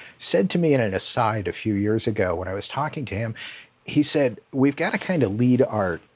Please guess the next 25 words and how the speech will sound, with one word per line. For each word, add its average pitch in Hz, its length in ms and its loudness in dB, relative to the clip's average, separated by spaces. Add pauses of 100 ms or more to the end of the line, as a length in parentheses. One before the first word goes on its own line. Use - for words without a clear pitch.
customers, 104 520 -6
especially 95 560 -6
our 90 100 -4
truck - 260 -6 (260)
customers, 87 540 -6
to - 120 -10
electrification. - 920 -8
So 92 160 -10
it's 90 120 -10
gonna 160 200 -4
be 110 120 -2
a 78 60 -6
process, - 680 -10
and 104 100 -12
we, 104 180 -6
we 104 180 -6
have 117 240 -6
this 110 160 -8
whole 107 260 -2
roadmap 110 480 -2
sketched - 400 -4
out 98 240 -4
to 98 100 -14
get - 260 -8
there." 69 220 -2